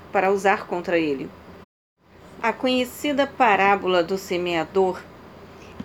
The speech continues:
é, é uma das três histórias enigmáticas registradas em todos os evangelhos sinóticos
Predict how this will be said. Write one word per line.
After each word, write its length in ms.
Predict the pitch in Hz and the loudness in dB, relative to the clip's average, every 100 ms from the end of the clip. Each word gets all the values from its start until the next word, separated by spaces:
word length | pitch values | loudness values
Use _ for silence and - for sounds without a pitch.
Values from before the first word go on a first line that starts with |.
| - | -6
é, 840 | 175 180 175 165 160 156 147 120 - - - | -2 0 0 0 -2 -2 -4 -6 -10 -16 0
é 80 | 196 | 2
uma 200 | 202 202 | 6 6
das 260 | 202 196 - | 6 2 2
três 400 | 208 214 240 220 | 4 4 2 -2
histórias 500 | 208 202 180 185 190 | 0 0 2 0 -2
enigmáticas 880 | 190 185 185 175 202 202 - 170 | -2 -4 0 2 2 0 -4 -2
registradas 680 | 180 185 190 - 180 180 185 | -2 -4 -6 -2 0 0 -2
em 100 | 185 | -2
todos 320 | 196 247 247 | 0 0 0
os 140 | 247 240 | -2 0
evangelhos 580 | 208 208 202 190 196 202 | 0 0 2 2 0 -4
sinóticos 680 | 226 190 165 - - - | -2 2 2 0 -12 -14